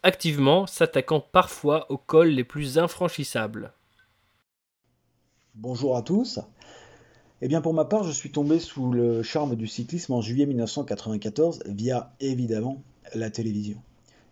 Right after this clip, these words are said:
Speaker 2: puisque j'ai découvert ce sport sur le petit écran avant donc de le pratiquer moi-même. Ce jour-là, euh, je m'en souviens, c'était le treize juillet mille neuf cent quatre-vingt-quatorze, lors de la onzième étape du Tour de France, qui arrivait au sommet de l'ascension d'Otakam dans les Hautes-Pyrénées. C'était la première fois que le Tour arrivait là,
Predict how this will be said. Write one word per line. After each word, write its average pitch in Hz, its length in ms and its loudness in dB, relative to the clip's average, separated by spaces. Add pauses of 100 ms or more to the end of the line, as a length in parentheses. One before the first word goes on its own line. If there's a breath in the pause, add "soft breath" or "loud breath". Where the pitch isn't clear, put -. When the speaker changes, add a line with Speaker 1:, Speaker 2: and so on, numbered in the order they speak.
Speaker 2:
puisque 127 260 -6
j'ai 113 160 -4
découvert 120 380 -6
ce - 100 -12
sport 127 320 -4
sur 160 240 0
le 147 100 4
petit 117 320 -6
écran 147 360 0
avant 101 200 0
donc 139 320 -2
de 117 80 0
le 107 60 -2
pratiquer 120 420 -6
moi-même. 98 280 -4 (580 soft breath)
Ce - 160 -10
jour-là, 127 480 2
euh, 95 180 -2 (220)
je 92 60 -14
m'en 95 100 -8
souviens, 139 360 -4
c'était 127 260 -4
le 117 100 -2
treize 147 240 -4
juillet 127 240 -2
mille 123 120 0
neuf 113 120 -4
cent 127 100 -6
quatre-vingt-quatorze, 110 800 -4 (440 soft breath)
lors 120 120 -2
de 117 80 0
la 117 100 2
onzième 135 340 0
étape 107 220 -2
du 95 120 -6
Tour 98 140 -6
de 90 60 -6
France, 127 360 -8
qui - 160 -8
arrivait 110 200 -4
au 110 80 -4
sommet 131 360 -4
de 110 80 -2
l'ascension 127 500 -4
d'Otakam 117 480 -2
dans 110 100 -2
les 113 80 -2
Hautes-Pyrénées. 110 640 -4 (600 soft breath)
C'était - 200 -12
la 104 60 -4
première 151 280 -2
fois 147 140 0
que 117 80 -6
le 107 80 -8
Tour 120 180 -4
arrivait 107 220 -2
là, 139 260 -2